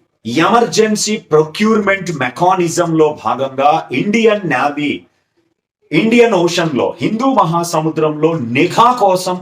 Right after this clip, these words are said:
ఉపయోగించబడడం కోసం అద్భుతంగా తయారు చేయబడినటువంటి అంశం. ఈ మేల్ డ్రోన్ ని, దాన్ని మనం మానవ రహిత విమాన వాహకాలు అని పిలుస్తారు, యుఏవి అంటారు, అన్మాన్డ్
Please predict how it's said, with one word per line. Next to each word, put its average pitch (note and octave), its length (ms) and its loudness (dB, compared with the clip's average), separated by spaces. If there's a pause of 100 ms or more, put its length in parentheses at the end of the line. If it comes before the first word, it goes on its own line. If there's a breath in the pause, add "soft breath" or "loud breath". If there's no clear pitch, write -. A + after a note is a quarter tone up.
(120)
ఉపయోగించబడడం C#3 1120 -2 (100)
కోసం B2+ 280 -4 (220)
అద్భుతంగా D3+ 680 0
తయారు A#2 400 -2
చేయబడినటువంటి G#2 840 -6 (400)
అంశం. G2+ 300 -10 (880 soft breath)
ఈ - 20 4 (540)
మేల్ A#3 340 4 (120)
డ్రోన్ C#3 360 2
ని, D#2+ 80 -8 (220)
దాన్ని F#3 280 2
మనం F#3+ 180 2 (260)
మానవ G3 520 2 (120)
రహిత E3 280 -2 (160)
విమాన E3 340 0 (140)
వాహకాలు C#3 600 0 (160)
అని D3+ 160 -2
పిలుస్తారు, B2+ 420 -2 (140)
యుఏవి E3+ 640 0
అంటారు, C3+ 320 -4 (220)
అన్మాన్డ్ E3+ 800 -2